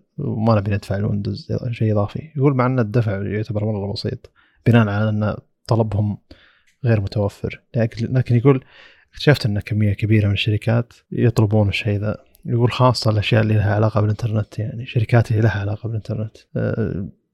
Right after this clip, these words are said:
شغلهم سوفتويري أكثر أو لها علاقة بالكلاود أو كذا." يقول: "في الغالب اللي يدقون عليه عارف هذول، خلاص أدق عليهم عارف أنهم يبون، ما يبون ويندوز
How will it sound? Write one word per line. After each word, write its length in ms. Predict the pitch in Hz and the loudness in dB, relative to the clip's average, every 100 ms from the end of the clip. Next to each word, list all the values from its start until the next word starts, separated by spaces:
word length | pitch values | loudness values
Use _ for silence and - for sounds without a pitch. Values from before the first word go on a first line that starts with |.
| - | -2
شغلهم 360 | 107 104 98 98 | 0 2 0 0
سوفتويري 560 | - - 117 113 110 | -4 2 4 6 4
أكثر 380 | 117 - 123 120 | 2 2 4 4
أو 100 | 113 | 4
لها 180 | 110 104 | 2 0
علاقة 300 | 110 113 110 | 0 0 -2
بالكلاود 800 | 101 104 - - 117 113 117 110 | -2 -6 -6 -2 0 0 0 -2
أو 80 | 104 | -4
كذا." 340 | 127 117 117 - _ _ _ _ | -2 -2 -2 -6 _ _ _ _
يقول: 340 | 110 123 113 - _ _ _ _ _ - | -2 2 2 0 _ _ _ _ _ -2
"في 100 | - | 2
الغالب 480 | 110 110 104 104 107 | 4 4 2 -2 -4
اللي 240 | 107 110 - 123 - | -2 -2 -6 -12 -4
يدقون 340 | 123 113 120 | -2 2 2
عليه 220 | 113 117 | 2 2
عارف 240 | 107 107 - | 2 0 -4
هذول، 520 | 123 120 117 117 107 | -2 2 4 4 0
خلاص 420 | 107 104 - - _ _ _ _ _ - | -4 -6 -12 -20 _ _ _ _ _ 2
أدق 220 | 117 117 | 2 4
عليهم 280 | 117 120 113 | 4 4 4
عارف 240 | 117 - | 2 2
أنهم 240 | 107 107 104 | 0 2 2
يبون، 280 | 98 107 | 4 2
ما 200 | 107 120 | 2 2
يبون 220 | 101 104 104 | 2 0 -4
ويندوز 500 | 101 104 110 - | -4 -6 -10 -14